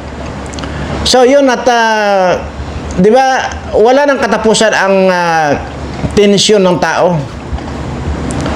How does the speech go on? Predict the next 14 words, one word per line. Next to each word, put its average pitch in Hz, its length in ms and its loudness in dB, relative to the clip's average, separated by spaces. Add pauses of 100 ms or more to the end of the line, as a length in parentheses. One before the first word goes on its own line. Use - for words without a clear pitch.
(160)
Ah, 165 160 0
ano 208 160 4
namang 220 320 4
rason 233 400 2
ngayon 220 240 4
at 196 160 2
aarestuhin 190 640 2
si 185 80 2
Basti 185 400 4
Duterte? 175 560 2 (480)
Yan 185 240 2
po 226 160 4
ay 214 80 4
nagkalat 190 480 2